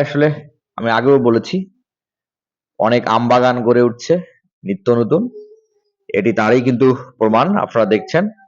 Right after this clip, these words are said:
তবে রাস্তাটা কিন্তু ফাঁকা হলেও চলতে অনেক ভালো লাগছে। আপনারা দেখছেন, পাহাড়ে আছি, পাহাড়ের অক্টোবর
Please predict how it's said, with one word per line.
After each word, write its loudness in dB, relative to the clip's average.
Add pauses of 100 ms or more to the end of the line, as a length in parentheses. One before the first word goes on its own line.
(1000)
তবে -2
রাস্তাটা 0
কিন্তু 2 (220)
ফাঁকা 0
হলেও 2 (720)
চলতে 0 (560)
অনেক 0 (140)
ভালো 2
লাগছে। -2 (2500)
আপনারা 0
দেখছেন, 0 (520)
পাহাড়ে 2
আছি, -2 (260)
পাহাড়ের 2 (1160)
অক্টোবর 0